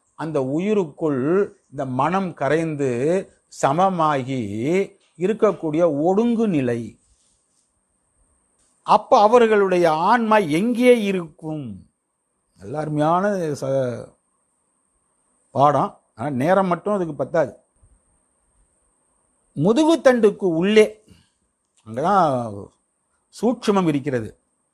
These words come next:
அந்த வாசியினுடைய ஒடுக்கத்தில் அந்த மூலாதாரத்திலிருந்து, மூலாதாரத்தில் ஒடுங்கி அதிலே இயக்கத்தை பெற்று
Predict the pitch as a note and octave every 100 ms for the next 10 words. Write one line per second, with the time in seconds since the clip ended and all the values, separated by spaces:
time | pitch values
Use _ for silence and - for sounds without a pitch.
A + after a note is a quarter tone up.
0 | _ _ _ _ _ - D3 B2+ C3+ G#3+
1 | C#4 C4+ A#3 G3 F3 F3+ G3 F#3 D3 A3+
2 | C4+ - _ _ _ _ _ - D3 D3
3 | F#3 A#3 B3 A#3+ G#3+ A3 G#3 G3 - -
4 | F#3 F3 F#3 G#3 A3+ G#3 A3 F#3+ C#3 -
5 | C#3 G3 A3 G#3+ G3 F3+ - C#3+ C#3+ E3
6 | G#3 F3+ F#3+ C4 - _ _ _ _ _
7 | _ _ _ _ _ _ _ _ _ -
8 | B2+ E3 G3 G#3 G#3+ F3+ G3+ G#3+ - F#3+
9 | D#3 D#3+ D3+ - G3+ A3+ - _